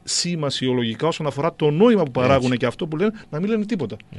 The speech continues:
Speaker 1: Και μπορούμε να δώσουμε τέτοια
Speaker 2: Ναι,
Speaker 1: παραδείγματα.
Speaker 2: ό-, όσο, όσο πιο γενικό είναι, πιο γενική είναι η πρόταση, πιο γενικόλογη μάλλον,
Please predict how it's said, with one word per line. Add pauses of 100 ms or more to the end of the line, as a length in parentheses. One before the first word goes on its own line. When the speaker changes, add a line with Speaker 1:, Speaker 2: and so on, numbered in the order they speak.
Speaker 1:
Και
μπορούμε
να
δώσουμε
τέτοια
Speaker 2:
Ναι,
Speaker 1:
παραδείγματα.
Speaker 2:
ό-,
όσο,
όσο
πιο
γενικό
είναι,
πιο
γενική
είναι
η
πρόταση,
πιο
γενικόλογη
μάλλον,